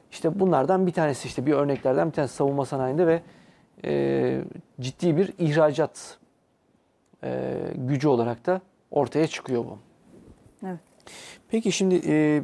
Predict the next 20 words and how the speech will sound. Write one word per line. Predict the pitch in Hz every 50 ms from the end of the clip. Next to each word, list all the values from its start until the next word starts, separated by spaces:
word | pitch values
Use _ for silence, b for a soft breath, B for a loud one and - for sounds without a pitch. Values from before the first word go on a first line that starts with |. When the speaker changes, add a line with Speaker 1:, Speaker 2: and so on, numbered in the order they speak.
| - - - - -
Speaker 1:
diğer | 139 151 156 180 202 202
taraftan | - 202 185 165 - - 151 160 165 156 - - _ -
devam | - - 139 135 139 143 160 175 196 196
edelim. | 165 131 131 135 180 214 - _ B B B B B B B B B B B B B -
E, | 143 139 143 143 143 143 143 143 143 143 139 - B B - _ - - _ _ _ - -
gazetelerden | 131 131 135 123 143 147 - 156 151 143 147 190 185
son, | - - 185 185 185 - - _ _ _ _ _ -
e, | 143 147 147 147 147 147 - - - 131
dört | 147 165 196 196 -
dakika | - 170 - - _ - 143 143 170 208 - - _ _ _
Borsa | - - 143 135 135 - - 143
İstanbul'un, | 135 - - 156 147 147 147 147 143 147 139 131 _ b b b b b b b b b b b b b _
e, | - 139 139 139
açılışı | - 127 - - 143 143 131 - 160
için. | 151 131 - - 190 202 - _ _ _ _
Birazdan | - 143 139 139 131 151 147 143 139 - _ - -
Borsa | 143 139 131 - -
İstanbul'un | 147 139 - - 147 143 139 139 143 139
piyasalarına | - - 139 139 - - 147 147 143 147 143 139
da | 139 139 135 127